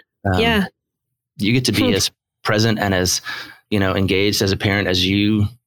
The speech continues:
Speaker 1: get to be. <laughs> I'll
Speaker 2: Yeah.
Speaker 1: tell you about this one couple who, um, he, he works outside the home.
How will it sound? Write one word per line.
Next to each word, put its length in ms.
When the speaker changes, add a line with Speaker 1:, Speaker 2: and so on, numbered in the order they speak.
Speaker 1:
get 160
to 80
be. 320
<laughs> 200
I'll 300
Speaker 2:
Yeah. 160
Speaker 1:
tell 140
you 80
about 140
this 160
one 160
couple 340
who, 320
um, 360
he, 580
he 280
works 360
outside 380
the 80
home. 340